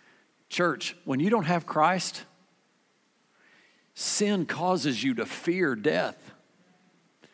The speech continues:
The sin of this one man, Adam, caused death to rule over us, but all who receives Christ's wonderful, gracious gift of righteousness will live in triumph over sin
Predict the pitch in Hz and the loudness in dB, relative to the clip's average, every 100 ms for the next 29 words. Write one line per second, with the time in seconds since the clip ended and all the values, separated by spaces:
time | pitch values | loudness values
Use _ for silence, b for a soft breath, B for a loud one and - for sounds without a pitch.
0 | b b b b b b b b b b | b b b b b b b b b b
1 | - 143 - 202 208 165 170 185 160 156 | -4 -2 4 4 4 2 2 4 4 6
2 | 147 - 151 160 143 - 147 143 - 165 | 4 4 4 4 2 0 2 2 4 2
3 | 160 - 147 143 139 165 151 131 - - | 2 0 0 2 4 2 2 -2 0 -2
4 | - 160 196 165 175 156 - 180 180 131 | 4 4 4 2 2 0 2 0 0 -4
5 | - 156 156 - 135 160 170 156 120 156 | 0 2 2 0 -4 -4 -2 -4 0 0
6 | 160 151 - 160 165 131 139 135 165 175 | 0 -2 0 0 2 -2 0 2 2 0
7 | - 185 - 156 139 120 165 156 117 - | -4 -4 -2 0 0 4 4 2 -2 -4
8 | 151 170 196 120 101 117 110 104 - 101 | 2 4 6 4 0 -4 -4 -8 -6 -6
9 | 104 | -6